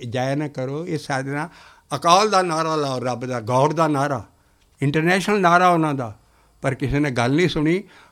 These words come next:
ਕਦਰ ਪਾਉਣ ਵਾਲਿਆਂ ਨੇ ਉਹਦੀ ਹਿਸਟਰੀ ਕਾਇਮ ਕਰਕੇ ਸਾਰਾ ਲੈ ਵੀ ਸਿੱਖੀ ਦਾ ਨਾਅਰਾ ਇੰਟਰਨੈਸ਼ਨਲ ਹੈ, ਸਾਰਿਆਂ ਦਾ ਭਲਾ ਮੰਗਦਾ, "ਨਾਨਕ ਨਾਮੇ ਚੜ੍ਹਦੀ ਕਲਾ ਤੇਰੇ।" ਤੋ ਸਤਿ ਸ੍ਰੀ ਅਕਾਲ ਇਹ ਜੰਗੀ ਨਾਅਰਾ ਸੀ,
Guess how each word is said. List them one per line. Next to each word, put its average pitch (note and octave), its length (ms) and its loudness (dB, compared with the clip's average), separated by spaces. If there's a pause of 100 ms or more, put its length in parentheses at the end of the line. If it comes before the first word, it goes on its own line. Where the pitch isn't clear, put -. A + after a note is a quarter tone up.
ਕਦਰ E3 260 2
ਪਾਉਣ E3+ 280 2
ਵਾਲਿਆਂ E3+ 260 2
ਨੇ F3 80 -2
ਉਹਦੀ D3 240 -2
ਹਿਸਟਰੀ E3 340 -8
ਕਾਇਮ D#3 260 -6
ਕਰਕੇ C#3+ 340 -10
ਸਾਰਾ B2+ 320 -8
ਲੈ C3 180 -8
ਵੀ B2+ 180 -14
ਸਿੱਖੀ C#3+ 380 -12
ਦਾ C#3 120 -6
ਨਾਅਰਾ C3+ 300 -4
ਇੰਟਰਨੈਸ਼ਨਲ B2+ 840 -10
ਹੈ, A#2+ 60 -20 (360)
ਸਾਰਿਆਂ F#3 380 0
ਦਾ E3 120 -2
ਭਲਾ C#3+ 260 -8
ਮੰਗਦਾ, A#2+ 360 -12
"ਨਾਨਕ C#3 380 -8
ਨਾਮੇ D3+ 360 -8
ਚੜ੍ਹਦੀ D#3 380 -10
ਕਲਾ C#3+ 360 -8 (240)
ਤੇਰੇ।" - 240 -14 (480)
ਤੋ F#3 140 -4
ਸਤਿ - 420 -2
ਸ੍ਰੀ F#3+ 400 -4
ਅਕਾਲ E3 400 0
ਇਹ G3+ 60 -4
ਜੰਗੀ D#3 360 -6
ਨਾਅਰਾ E3 400 -2
ਸੀ, D3 300 -8